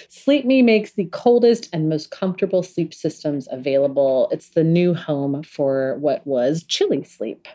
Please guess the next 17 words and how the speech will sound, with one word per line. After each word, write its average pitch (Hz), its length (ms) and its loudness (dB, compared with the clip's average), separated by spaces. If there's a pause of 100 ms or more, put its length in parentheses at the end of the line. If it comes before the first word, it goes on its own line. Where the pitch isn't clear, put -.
(300)
They 175 180 0
create 208 500 2
the 165 120 0
environment 160 600 0
that - 300 -6
meets 170 420 -6
the 220 120 -4
body's 147 440 -2
natural 151 460 -2
need 170 280 0
for 160 160 -6
lower 139 360 0
core 135 260 -6
temperatures, 170 800 -2 (260)
promoting 143 520 0
deeper 165 580 -2
restorative 127 800 -4